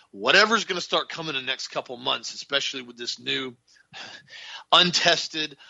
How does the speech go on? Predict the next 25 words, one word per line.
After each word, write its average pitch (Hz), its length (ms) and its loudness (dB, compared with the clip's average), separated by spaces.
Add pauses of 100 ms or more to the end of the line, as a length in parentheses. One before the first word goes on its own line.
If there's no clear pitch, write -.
(220)
unvetted – 151 720 -2 (280)
unproven 151 840 -8 (200)
new 151 340 -2
R 147 240 4
N 139 80 -2
A 139 140 2
injection 143 500 -4
from 123 200 -18
Pfizer 139 460 -4
that 117 140 -18
the 131 160 -6
F 127 140 -4
D - 180 -8
A 127 80 -6
rubber 123 260 -8
stamped 139 380 -4
last 120 320 -4
week, 123 180 -12
giving 120 260 -6
it 113 100 -10
carte 127 320 2
blanche 131 300 2
immunity 120 500 -6
to 110 80 -12
be 113 260 -4